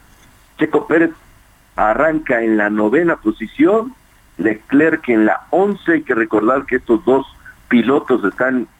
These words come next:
yendo por el segundo sitio. ¿Quién queda en el segundo sitio? Y bueno, ahí está el mexicano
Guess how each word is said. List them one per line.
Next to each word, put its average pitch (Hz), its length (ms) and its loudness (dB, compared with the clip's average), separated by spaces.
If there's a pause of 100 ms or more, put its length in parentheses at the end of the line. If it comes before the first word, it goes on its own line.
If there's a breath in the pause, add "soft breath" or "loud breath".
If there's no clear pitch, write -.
(300 soft breath)
yendo 123 280 0
por 107 200 0
el 104 240 -2
segundo 123 460 2
sitio. 139 360 -2
¿Quién 139 220 2
queda 135 260 0
en 113 80 -2
el 107 140 -2
segundo 117 400 2
sitio? 143 420 2 (320)
Y 95 60 0
bueno, 110 240 2
ahí 107 100 4
está 110 180 0
el 113 60 2
mexicano 117 640 -2